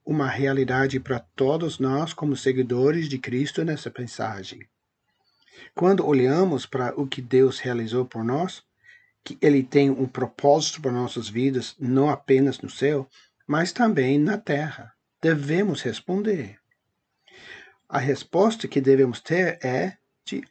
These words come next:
adoração. Deixa eu usar como expli-,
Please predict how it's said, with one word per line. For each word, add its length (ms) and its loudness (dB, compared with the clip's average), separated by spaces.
adoração. 960 -4
Deixa 220 -4
eu 80 2
usar 240 2
como 260 -2
expli-, 380 -10